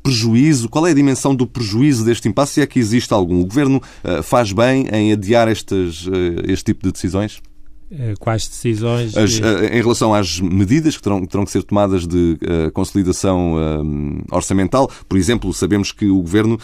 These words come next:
Speaker 1: eh, eh, até pediu, e houve sinais positivos, eh, da parte do, do Presidente da República em relação a esse pedido, eh, pediu para que das próximas vezes, eh, quando forem tomadas medidas, que, eh, fosse pedida uma fiscalização preventiva em vez de
Speaker 2: Mas eu
Speaker 1: sucessiva.
Speaker 2: julgo que são medidas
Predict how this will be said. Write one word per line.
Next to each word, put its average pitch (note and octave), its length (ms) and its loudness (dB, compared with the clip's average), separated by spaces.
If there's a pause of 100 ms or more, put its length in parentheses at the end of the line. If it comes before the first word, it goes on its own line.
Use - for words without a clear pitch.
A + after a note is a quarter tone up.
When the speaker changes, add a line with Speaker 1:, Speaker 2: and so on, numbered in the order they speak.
(220)
Speaker 1:
eh, - 60 -2
eh, E2 880 0
até F2+ 560 2
pediu, C#3 260 0
e A#2+ 120 2
houve G#2+ 100 0
sinais G#2 380 0
positivos, F#2 760 -2
eh, E2+ 260 0
da D#2+ 120 -4
parte F2 260 -2
do, E2 380 0
do D#2+ 180 -4
Presidente F2+ 300 -2
da E2+ 80 -2
República F2 400 0
em - 20 0
relação F2 280 -2
a - 20 2
esse E2+ 120 -4
pedido, G2+ 280 -2 (280)
eh, E2 160 -4
pediu G#2 320 0
para G#2+ 280 0
que G#2 240 -2
das F#2 120 0
próximas F#2+ 460 0
vezes, F#2+ 560 0
eh, D#2 240 -2
quando E2+ 200 -4
forem F#2 180 0
tomadas F2+ 320 0
medidas, F2+ 340 2
que, E2 320 0 (320)
eh, C#2+ 160 0
fosse F2 220 -4
pedida G2+ 180 2
uma F#2+ 120 2
fiscalização G2+ 520 0
preventiva A2+ 760 2
em F#2+ 60 2
vez F2+ 140 0
de C3 80 -2
Speaker 2:
Mas B2+ 100 2
eu D3 80 4
Speaker 1:
sucessiva. C3+ 220 4
Speaker 2:
julgo D#3 180 2
que D3+ 420 0
são B2 280 -2
medidas D3+ 960 -2